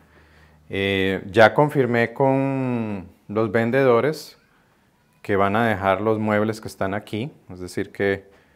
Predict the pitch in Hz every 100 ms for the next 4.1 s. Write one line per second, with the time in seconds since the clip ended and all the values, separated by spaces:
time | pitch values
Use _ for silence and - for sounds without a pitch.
0 | _ _ _ 87 - 101 95 104 117 120
1 | 117 113 113 - _ _ _ _ _ _
2 | _ _ - 92 - 98 92 90 98 95
3 | 95 95 92 85 - 82 - 113 120 120